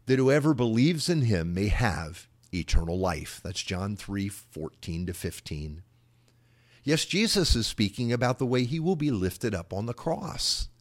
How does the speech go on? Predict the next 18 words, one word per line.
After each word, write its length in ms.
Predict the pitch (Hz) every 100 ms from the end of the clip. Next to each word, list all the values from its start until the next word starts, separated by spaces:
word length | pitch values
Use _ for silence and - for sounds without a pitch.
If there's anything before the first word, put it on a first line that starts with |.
| _ _ - - -
His 260 | - 202 -
cross 640 | - - 202 127 113 -
is 160 | 127 127
a 60 | 117
statement 760 | - - 175 170 101 95 - _ _ - -
of 180 | 113 101
the 100 | 104
very 540 | 87 120 139 175 185
thing 580 | - 135 107 92 98 98 _ _ _ _ _
putting 400 | - 175 190 185
Jesus 540 | 117 117 120 127 107 -
there, 440 | 90 78 80 85 -
our 160 | - 147
sin, 420 | - - 202 135
and 120 | 101
it's 160 | 147 -
killing 420 | - 190 226 220
us. 540 | 117 92 - - -